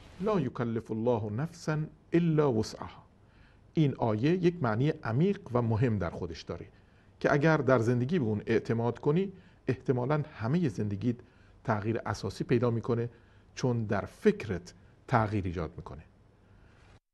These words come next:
الله متعال از بنده‌هاش هرگز وظیفه‌ای رو بیش از توانایی‌هاشون درخواست نمی‌کنه. این رو الله به بنده‌هاش وعده داده و خداوند هرگز خلاف وعده‌اش عمل نمی‌کنه.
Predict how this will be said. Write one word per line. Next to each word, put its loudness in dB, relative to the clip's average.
الله 6
متعال 6
از 4
بنده‌هاش 4
هرگز 0
وظیفه‌ای 6
رو 2
بیش 0
از 2
توانایی‌هاشون 2
درخواست -2
نمی‌کنه. -2
این 4
رو 6
الله 6
به 2
بنده‌هاش 0
وعده 6
داده 2
و -8
خداوند 0
هرگز 0
خلاف -4
وعده‌اش -4
عمل -4
نمی‌کنه. -10